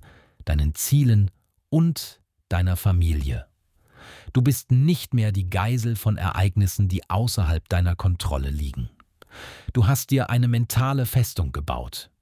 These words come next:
In dieser Festung bist du der Herrscher über deine Aufmerksamkeit.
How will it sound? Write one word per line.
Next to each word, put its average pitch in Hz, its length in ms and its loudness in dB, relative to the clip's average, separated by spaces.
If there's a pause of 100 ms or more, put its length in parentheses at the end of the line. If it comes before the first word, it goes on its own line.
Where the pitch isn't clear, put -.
(300)
In 151 300 2
dieser 156 320 0
Festung 127 500 0
bist 120 280 -2
du 127 80 0
der 87 120 -2
Herrscher 113 640 -4
über 101 180 0
deine 87 360 -2
Aufmerksamkeit. 71 1000 -4